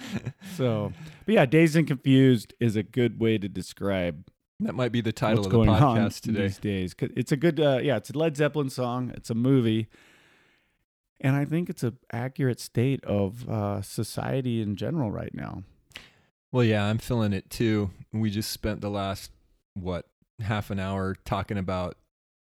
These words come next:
Speaker 2: how we're feeling, and I'm not sure where you, the listeners, are, but it, it, it can be kind of a downer out there.
Speaker 1: Yeah. I mean, I mean,
Speaker 2: Especially
Speaker 1: to
Speaker 2: if you're paying any attention to what's going on in the world.
Speaker 1: I've,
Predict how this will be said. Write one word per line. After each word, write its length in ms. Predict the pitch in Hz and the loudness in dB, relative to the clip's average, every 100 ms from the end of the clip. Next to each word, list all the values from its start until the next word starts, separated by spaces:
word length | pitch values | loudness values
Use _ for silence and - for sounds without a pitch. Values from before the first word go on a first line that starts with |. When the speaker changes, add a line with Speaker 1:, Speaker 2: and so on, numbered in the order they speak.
| _ _ _ _ _ _ _ _ _ - - | _ _ _ _ _ _ _ _ _ -14 -4
Speaker 2:
how 160 | 104 | -2
we're 120 | 98 90 | 0 -4
feeling, 680 | - 110 104 95 95 98 - | -2 -2 0 0 -2 -6 -6
and 560 | 101 98 95 92 90 87 _ _ - _ - _ | -4 -2 -2 -4 -4 -8 _ _ -20 _ -20 _
I'm 80 | 135 | -2
not 140 | 143 131 | -2 0
sure 180 | 139 | 0
where 100 | 123 | 2
you, 140 | 113 123 | 2 2
the 80 | 110 | 2
listeners, 460 | 120 - 107 95 | 0 -2 -2 0
are, 180 | 92 92 | -2 -2
but 320 | 92 98 - | -2 -4 -4
it, 180 | 113 - | -6 -4
it, 260 | - 185 - | -4 -6 -2
it 120 | 185 | -4
can 140 | - 233 | -2 -2
be 180 | 240 185 - - - - | -2 -4 -16 -20 -16 2
kind 220 | 156 165 | 4 6
of 100 | 135 | 6
a 60 | 120 | 6
downer 400 | 113 156 139 98 | 6 6 4 2
out 240 | 95 - | 0 0
there. 300 | 95 90 85 - _ _ _ _ _ _ _ _ _ _ _ - _ _ _ _ _ _ _ _ - | -2 -2 -4 -12 _ _ _ _ _ _ _ _ _ _ _ -20 _ _ _ _ _ _ _ _ -8
Speaker 1:
Yeah. 260 | 92 117 - _ _ - | -4 -6 -8 _ _ -2
I 80 | 131 | 2
mean, 140 | 131 - | 2 4
I 40 | |
mean, 100 | 151 | 8
Speaker 2:
Especially 220 | 156 185 | 8 8
Speaker 1:
to 40 | 170 | 6
Speaker 2:
if 60 | |
you're 100 | 123 | 10
paying 220 | 120 131 120 | 10 10 8
any 160 | 113 | 6
attention 420 | 104 131 117 113 101 | 4 4 2 2 0
to 120 | 101 | 2
what's 220 | 98 - | 0 0
going 240 | 113 104 104 | 0 2 2
on 160 | 113 | 2
in 60 | 92 | 0
the 80 | 85 | -2
world. 320 | 82 85 82 - - - - - _ | -4 -6 -8 -16 -20 -20 -20 -20 _
Speaker 1:
I've, 200 | 143 170 | -2 -2